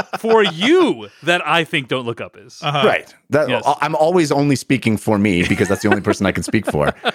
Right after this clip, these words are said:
Speaker 1: But from my perspective,
Speaker 2: Uh-huh, uh-huh.
Speaker 1: The Bubble, it, what you, the way you describe Don't
Speaker 2: Yes.
Speaker 1: Look Up, which
Speaker 2: Yes.
Speaker 1: I find inaccurate and not, not reflective of how I
Speaker 2: Mm-hmm.
Speaker 1: experienced
Speaker 2: Yep,
Speaker 1: that movie.
Speaker 2: yep,
Speaker 1: But the
Speaker 2: yep.
Speaker 1: way you describe Don't Look Up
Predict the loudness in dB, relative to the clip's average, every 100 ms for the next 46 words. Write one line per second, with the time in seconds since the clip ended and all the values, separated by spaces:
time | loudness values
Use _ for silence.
0 | -4 -2 -2 -2 -8 -14 -6 -2 0 0
1 | 0 2 0 2 -2 -2 -2 0 0 0
2 | -2 0 -2 -2 -6 -6 -2 0 0 0
3 | 0 2 2 0 -6 -10 -10 _ -2 2
4 | 2 2 0 2 4 2 2 0 2 2
5 | 2 2 2 2 0 -2 0 2 4 2
6 | 2 0 2 0 2 0 -2 -4 0 0
7 | 2 0 0 0 0 0 0 -4 -14 _
8 | _ _ _ -2 0 0 -2 -4 -4 -4
9 | _ _ _ _ -2 2 2 2 2 0
10 | 2 0 0 0 0 0 0 0 2 2
11 | 0 -2 -2 -2 -4 -4 -4 -4 -8 -8
12 | -4 -2 0 2 2 2 2 2 2 2
13 | -2 -2 0 2 2 0 2 0 2 2
14 | 0